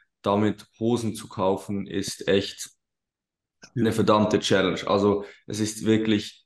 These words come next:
Speaker 1: im Laden Hosen kaufen zu gehen, ich glaube, können wir langsam alle wahrscheinlich vergessen. Ähm, aber habt ihr da so ein bisschen einen Geheimtipp, wo ihr, wo ihr Hosen findet?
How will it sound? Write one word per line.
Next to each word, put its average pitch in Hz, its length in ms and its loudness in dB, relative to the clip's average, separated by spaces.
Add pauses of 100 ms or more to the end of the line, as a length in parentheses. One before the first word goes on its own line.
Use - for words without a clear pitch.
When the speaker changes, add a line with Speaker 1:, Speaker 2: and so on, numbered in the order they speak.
Speaker 1:
im 104 160 0
Laden 110 380 4
Hosen 107 540 -2
kaufen 95 420 -4
zu - 140 -12
gehen, 98 460 -2 (720)
ich - 80 -20
glaube, 101 300 6
können 113 280 4
wir 110 80 6
langsam 101 760 2
alle 104 280 2
wahrscheinlich 104 400 -2
vergessen. 107 800 -6
Ähm, 90 300 -2
aber - 280 -4
habt 110 220 -2
ihr 107 60 2
da 104 160 4
so 101 100 -4
ein 87 40 -8
bisschen 104 440 -4 (720)
einen 107 220 2
Geheimtipp, 101 840 0 (420)
wo 101 360 0
ihr, 95 380 -2 (880)
wo 110 240 4
ihr 110 140 2
Hosen 104 320 0
findet? 90 540 -8